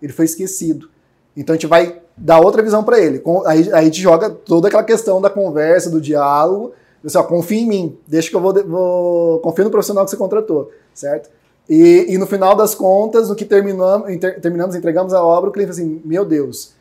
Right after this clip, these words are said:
realmente vocês tinham razão, essa, esse acabamento, essa, essa, era, era uma pedra natural, se eu não me engano, na época, é, fez toda a diferença da casa, é, é um elemento que tava apagado, que precisava só de vida." E é que volta,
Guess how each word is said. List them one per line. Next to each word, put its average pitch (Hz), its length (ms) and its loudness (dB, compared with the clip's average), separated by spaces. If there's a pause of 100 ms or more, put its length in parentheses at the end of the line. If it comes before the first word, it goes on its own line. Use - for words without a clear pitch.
(180)
realmente 196 580 -2
vocês 202 300 -6
tinham 196 160 -8
razão, 160 500 -6
essa, 160 460 -4 (320)
esse 202 260 4
acabamento, 185 600 2
essa, 170 200 0
essa, 165 320 4
era, 160 400 2
era 151 80 -2
uma 156 100 -2
pedra 160 240 -4
natural, 151 380 -4
se 147 80 -10
eu 139 40 -10
não 135 60 -12
me 131 60 -12
engano, 135 200 -12
na 131 160 -12
época, 139 200 -14 (500)
é, 143 200 -2
fez 165 240 0
toda 190 320 2
a 202 40 0
diferença 175 440 -4
da 170 100 -2
casa, 151 500 0
é, 143 1080 -2
é 143 80 -6
um 156 40 -4
elemento 165 360 -2
que - 80 -14
tava 165 640 0
apagado, 165 640 4
que 165 60 -8
precisava 170 260 -4
só 170 140 -4
de 170 120 -6
vida." 151 400 -8 (300)
E 147 140 -4
é 160 100 0
que 175 160 -6
volta, 175 720 0